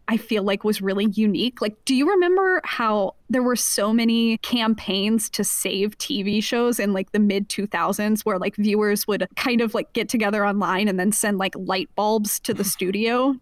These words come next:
Speaker 1: Do you
Speaker 2: Yes,
Speaker 1: remember that?
Speaker 2: I do remember that.
Speaker 1: I feel like, I, I don't know, it, it doesn't directly relate to, like, calling in and voting for American Idol, but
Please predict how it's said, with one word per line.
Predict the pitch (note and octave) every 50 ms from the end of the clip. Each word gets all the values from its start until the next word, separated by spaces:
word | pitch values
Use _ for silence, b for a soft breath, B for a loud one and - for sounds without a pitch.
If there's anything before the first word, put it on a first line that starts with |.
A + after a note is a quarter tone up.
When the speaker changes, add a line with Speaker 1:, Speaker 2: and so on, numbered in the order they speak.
| - -
Speaker 1:
Do | -
you | -
Speaker 2:
Yes, | - -
Speaker 1:
remember | - C#4+ A#3+ A3+ B3+ C#4 C#4
that? | D4 E4 F4+ F#4 E4+ -
Speaker 2:
I | B2+ C3
do | A#2+ C3+ E3 A3+
remember | C4+ A3+ A#2+ A#2 G#2+ G#2 G#2
that. | G2+ G#2 G2+ G2 G2+ G#2+ - - - _ _ _ _ _ - _ _
Speaker 1:
I | B3 C#4+ E4
feel | D#4 - F4+ F4+
like, | F#4 F4+ E4+ D#4 - - _ _ - -
I, | - C#4 D4 - -
I | C#4+ D4
don't | D#4+ G4+ F4
know, | E4 E4 D4 B3 A3 G3 - -
it, | - - - -
it | - D4 B3
doesn't | F4 - - G4+ C#4 G#3+
directly | - C4 A#3 A3+ A3 G#3+ A#3 A3+ - A#3 G#3+ G#3+ G#3
relate | F#3+ F#3+ A3+ A#3 G#3+ G#3 G#3 G3+ - -
to, | - A3
like, | G3 - - - _
calling | - - B3 A3+ G#3+ G#3 G3+
in | G#3 G3 F#3+
and | G3 G#3 G#3
voting | - G3+ G3+ F#3 G3+ G3
for | G3 - F#3 F#3+
American | G3 G3 E3+ F3 - - G3 F3
Idol, | - - F#3+ F#3 F#3 - -
but | F#3+ F#3+ - -